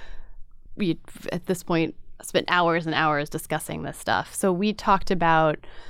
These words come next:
I've talked with Zhuang about his childhood countless times. And that's something that you, I'm just sort of relying on his own narrative. I kind of, you know, I, I met his father. I've been in the village. I knew his friends. So I know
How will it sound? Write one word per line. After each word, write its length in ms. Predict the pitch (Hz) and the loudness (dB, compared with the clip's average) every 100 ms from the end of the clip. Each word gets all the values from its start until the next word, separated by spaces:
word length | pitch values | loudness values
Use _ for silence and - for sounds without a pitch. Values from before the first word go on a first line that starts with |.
| - - - - | -16 -20 -20 0
I've 120 | - 202 | 2 4
talked 340 | 202 180 - | 6 4 2
with 160 | 180 - | -2 2
Zhuang 240 | 175 165 | 4 6
about 200 | 160 156 | 4 4
his 120 | 156 | 2
childhood 760 | - 156 143 147 160 143 139 139 - - _ _ - - - - - | 2 2 4 2 2 2 0 -6 -10 -20 _ _ -20 -20 -20 -20 -10
countless 920 | - - 156 - - - - - - - - | -8 -6 -6 -4 0 0 -2 -10 -14 -18 -6
times. 680 | 147 - - - 196 - - - - - | -2 0 -2 -4 -8 -12 -18 -20 -20 0
And 360 | 196 196 180 - - - - - - - _ - | 4 4 2 -8 -20 -20 -20 -20 -20 -20 _ -12
that's 280 | 143 220 - | 4 4 8
something 240 | 277 226 196 | 6 6 6
that 100 | 147 | 4
you, 160 | 180 | 4
I'm 160 | - 196 | 4 4
just 240 | 175 - | 2 -2
sort 180 | - 190 | -2 0
of 140 | 160 151 | 0 0
relying 420 | 160 - - - | 0 0 0 -4
on 120 | 156 | -4
his 160 | 175 156 | -2 -2
own 220 | 156 160 | 0 0
narrative. 420 | 123 95 - - | 0 0 0 4
I 80 | 190 | 4
kind 200 | 202 220 | 4 4
of, 80 | 202 | 6
you 80 | 208 | 6
know, 80 | |
I, 140 | 190 185 | 4 2
I 80 | - | 0
met 240 | 170 170 - | 4 4 2
his 200 | 185 - | -4 -4
father. 760 | - - 180 175 180 175 170 165 | -8 2 4 6 4 4 4 4
I've 200 | 156 151 | 2 2
been 140 | 160 | 2
in 120 | 156 | 4
the 60 | 151 | 2
village. 440 | 151 151 147 147 | 2 0 0 0
I 100 | 147 | 0
knew 140 | 147 143 | 2 0
his 160 | 143 | -2
friends. 420 | - 170 165 160 | 2 2 4 2
So 100 | - | 2
I 100 | 151 | 2
know 360 | 156 170 165 | 2 4 2